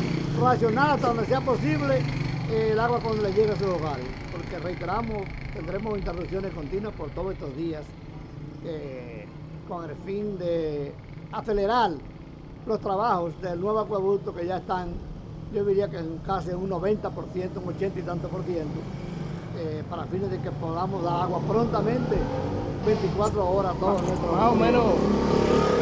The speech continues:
Speaker 2: estos trabajos que mencionaba usted, la bomba de los Sucos, por ahí, más o menos, ¿cuánto se estima que puedan durar?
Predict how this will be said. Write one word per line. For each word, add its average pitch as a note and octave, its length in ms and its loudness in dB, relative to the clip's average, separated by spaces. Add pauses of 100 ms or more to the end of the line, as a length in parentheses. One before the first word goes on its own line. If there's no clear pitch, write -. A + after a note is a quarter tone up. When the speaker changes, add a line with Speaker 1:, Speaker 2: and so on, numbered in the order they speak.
(800)
Speaker 2:
estos A#3 240 8
trabajos B3 480 8
que A3 180 6
mencionaba G#3+ 380 6
usted, A3+ 360 4
la F#3+ 100 6
bomba G#3 240 4
de G#3+ 60 8
los F#3+ 100 2
Sucos, A3 600 2
por F3 140 2
ahí, G3 420 6
más G3 120 4
o G#3 40 4
menos, G#3+ 220 2
¿cuánto G#3 240 0
se G3 100 2
estima F#3 320 4
que E3+ 60 0
puedan E3+ 320 2
durar? D#3+ 280 2